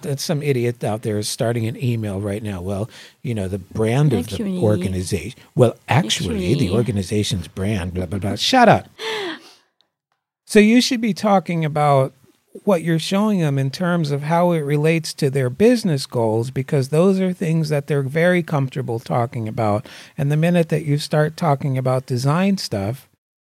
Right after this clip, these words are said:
Speaker 1: then they start answering about design stuff and all of, like, you're,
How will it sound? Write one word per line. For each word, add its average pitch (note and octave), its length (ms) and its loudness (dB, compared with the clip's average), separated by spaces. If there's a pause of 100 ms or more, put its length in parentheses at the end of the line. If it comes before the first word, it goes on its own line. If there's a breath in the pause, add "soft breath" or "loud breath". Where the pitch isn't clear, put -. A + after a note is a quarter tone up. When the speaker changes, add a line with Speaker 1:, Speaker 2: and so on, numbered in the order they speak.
(760)
Speaker 1:
then F3+ 420 2
they G3 200 2
start E3 380 0
answering B2+ 560 0
about B2 320 0
design A#2 420 -2
stuff C3+ 380 -2
and D3 120 0
all F3+ 220 2
of, E3+ 280 -4
like, E3 200 0
you're, D#3+ 140 2